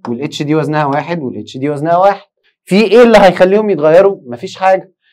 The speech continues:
يبقى معنى كده يا مستر ان دالتون ما قالش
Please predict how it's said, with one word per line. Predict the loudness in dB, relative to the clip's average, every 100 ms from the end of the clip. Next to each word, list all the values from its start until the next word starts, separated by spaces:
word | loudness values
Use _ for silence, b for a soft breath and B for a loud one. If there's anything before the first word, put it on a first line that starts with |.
| _ -8
يبقى | -2
معنى | 2 2 0
كده | 4 4
يا |
مستر | 4 -2 -4 -4 -6 _
ان | -4 0 4
دالتون | 4 4 -6 -6 -8
ما | -4 2
قالش | 2 2 -8 -20 -20